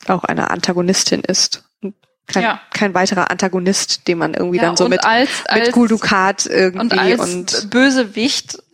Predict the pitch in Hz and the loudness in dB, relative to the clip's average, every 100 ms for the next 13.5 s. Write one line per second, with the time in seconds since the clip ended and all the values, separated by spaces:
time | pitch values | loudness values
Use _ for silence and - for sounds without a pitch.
0 | _ - 226 226 220 - 220 214 220 - | _ 0 4 4 2 2 -2 0 -2 0
1 | 190 190 202 190 190 202 185 202 - 208 | -2 -2 -2 0 2 4 4 2 2 2
2 | 202 180 - 190 180 190 196 - 214 - | 4 4 2 0 -2 -6 -8 -4 -4 -4
3 | 175 165 - 180 180 196 190 196 190 - | -4 -4 -2 -4 -2 -2 0 0 0 0
4 | 190 196 185 - 175 196 202 185 - 196 | -2 -2 -4 -6 0 0 2 -2 2 4
5 | 185 170 170 190 185 - 180 185 185 180 | 4 2 0 0 -6 -2 -2 -2 -4 0
6 | 175 180 170 175 175 - 196 - 202 190 | 2 4 4 2 2 0 -4 -4 0 0
7 | 170 185 - - - 202 190 208 202 165 | 0 -2 -2 -2 0 0 2 2 2 0
8 | 185 208 196 202 202 196 214 190 196 190 | 0 2 0 0 0 2 2 2 2 2
9 | 175 175 - 165 180 180 - - - - | 0 -2 -6 -6 -4 -6 -8 -12 -18 -10
10 | 226 214 175 165 185 - - - - 208 | -4 0 0 0 -6 -12 -20 -20 -4 0
11 | 196 226 - 220 226 - 240 226 240 - | 2 2 0 -2 -2 2 4 4 2 -6
12 | - - - 240 - - 170 180 190 196 | -20 -10 -4 -2 -2 0 0 0 -2 0
13 | 233 - - - | 0 -2 -6 -8